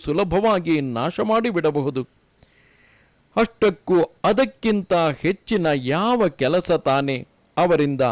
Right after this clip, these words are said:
ಆದೀತು? ಆದರೆ ಜೆನೆಟಿಕ್ಸ್ ಅವರ ಕೈಗೆ ಸಿಗದಂತೆ ಕಾಪಾಡಬಹುದು.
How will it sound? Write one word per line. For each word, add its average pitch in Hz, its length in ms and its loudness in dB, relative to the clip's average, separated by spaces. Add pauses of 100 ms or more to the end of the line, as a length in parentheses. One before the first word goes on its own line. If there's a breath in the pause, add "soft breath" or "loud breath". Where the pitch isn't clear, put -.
(140)
ಆದೀತು? 127 580 -4 (760)
ಆದರೆ 151 380 2 (520)
ಜೆನೆಟಿಕ್ಸ್ 233 720 0 (300)
ಅವರ 175 300 4
ಕೈಗೆ 190 440 0
ಸಿಗದಂತೆ 147 720 -2
ಕಾಪಾಡಬಹುದು. 127 920 -2